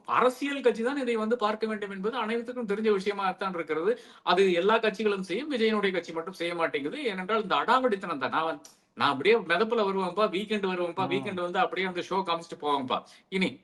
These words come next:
Speaker 1: இறந்தவர்கள் வந்து நாலு பேர் வந்து நாலு ச-, வித்தியாசமான மாவட்டத்துல இருந்து வந்திருக்காங்க. அப்ப நீங்க கூட்டம் கூட்டல, கூட்டம் கூட்டல, எ-,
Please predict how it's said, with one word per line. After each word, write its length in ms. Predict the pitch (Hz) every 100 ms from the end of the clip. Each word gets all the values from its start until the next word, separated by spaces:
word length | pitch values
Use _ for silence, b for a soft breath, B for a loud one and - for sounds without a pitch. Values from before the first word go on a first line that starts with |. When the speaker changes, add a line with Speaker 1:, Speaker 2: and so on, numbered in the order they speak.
| -
Speaker 1:
இறந்தவர்கள் 600 | 139 247 285 262 240 202
வந்து 180 | 208 170
நாலு 320 | 160 214 220
பேர் 180 | 226 220
வந்து 180 | 208
நாலு 300 | 202 170 202
ச-, 340 | 185 175 165 165
வித்தியாசமான 520 | 170 240 233 226 196
மாவட்டத்துல 440 | 170 208 220 190
இருந்து 180 | 180 170
வந்திருக்காங்க. 480 | 160 151 135 110 95
அப்ப 180 | - 170
நீங்க 300 | 170 160 160
கூட்டம் 380 | - 254 254 220
கூட்டல, 360 | 208 190 202 196
கூட்டம் 340 | 220 220 196
கூட்டல, 460 | 190 175 185 196
எ-, 120 | 180